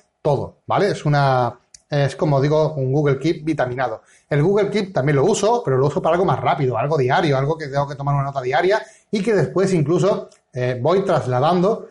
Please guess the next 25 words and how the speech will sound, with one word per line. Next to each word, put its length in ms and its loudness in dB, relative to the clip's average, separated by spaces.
a 140 0
los 160 2
diferentes 480 0
tableros 400 0
que 120 -4
tengo 540 -2
entre 340 -4
ellos, 260 -4
¿vale? 320 0
Así 220 -2
funciono 340 0
yo 280 2
y 140 0
así 260 -2
os 80 2
comento 460 0
este 240 -4
podcast 320 -2
para 160 0
que 160 0
aprendáis 760 -2
cómo 360 2
se 140 -6
gestionan 420 -2
proyectos, 640 0